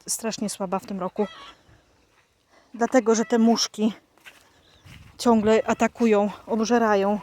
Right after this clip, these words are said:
Już Sławek ze trzy razy chyba pryskał. Patrzcie, poobżerane. To są te muszki, te białe jakieś tam, co się nazywa jakoś, tam nie pamiętam jak. Ale wszystkie.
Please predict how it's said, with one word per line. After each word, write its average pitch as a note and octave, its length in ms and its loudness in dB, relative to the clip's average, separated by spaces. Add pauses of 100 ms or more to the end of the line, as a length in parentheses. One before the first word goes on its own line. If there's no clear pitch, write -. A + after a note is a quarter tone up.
(160)
Już G3+ 100 -12
Sławek A3+ 300 0
ze A3 80 0
trzy - 220 -4
razy G3 240 -2
chyba F#3+ 220 -4
pryskał. F#3+ 420 -4 (2250)
Patrzcie, F3 400 -12 (260)
poobżerane. F#3 600 -6 (1080)
To - 60 -20
są D4+ 140 -6
te D4+ 100 -2
muszki, C#4 360 0
te G3 120 -8
białe F#3+ 300 -4
jakieś F#3 300 -12
tam, F#3+ 160 -16
co - 180 -20
się G3+ 160 -12
nazywa F#3+ 400 -6
jakoś, F#3+ 420 -10
tam E3+ 140 -18
nie F#3 100 -14
pamiętam G3 440 -6
jak. G3+ 200 -4 (1160)
Ale B3+ 200 6
wszystkie. - 460 -6